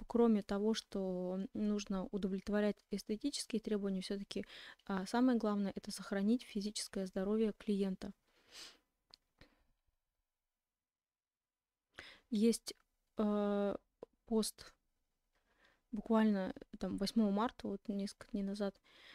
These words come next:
а, случилась ситуация, что получил клиент очень страшный ожог. Короче, все эти, э, потом после этого комментарии и так далее, в общем, все свелось к тому, что, типа, это аллергия. Но хотя на самом деле я еще так не считаю, что это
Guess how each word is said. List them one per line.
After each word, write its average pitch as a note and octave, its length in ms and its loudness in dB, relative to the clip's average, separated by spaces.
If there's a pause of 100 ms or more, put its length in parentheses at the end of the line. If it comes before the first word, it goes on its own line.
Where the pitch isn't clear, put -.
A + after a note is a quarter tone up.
(460)
а, G3 420 -4 (920)
случилась D#4 520 4
ситуация, A#3 680 0
что G3 640 0
получил B3 440 0
клиент A3 420 0
очень G3+ 200 -2
страшный - 420 -4
ожог. G3+ 480 0 (1200)
Короче, C4+ 360 4
все C4 360 6
эти, G#3 600 0 (120)
э, G#3 300 -4
потом F#3+ 640 -2
после G3 260 -4
этого F#3+ 200 -6
комментарии A#3 580 2
и A3 40 2
так G3+ 180 -2
далее, B3 280 4
в G#3+ 80 4
общем, A#3 220 2
все C4+ 280 6
свелось A#3 400 0
к - 100 -16
тому, C4+ 440 2
что, A#3 600 4
типа, - 260 0
это A3 180 2
аллергия. F#3 560 0
Но F#3+ 80 -2
хотя A3 220 -2
на B3+ 100 2
самом B3 240 2
деле C4+ 220 2
я G#3+ 140 0
еще G3 160 -4
так - 180 -8
не G#3 60 0
считаю, A#3+ 380 -2
что - 220 -6
это G3 240 -4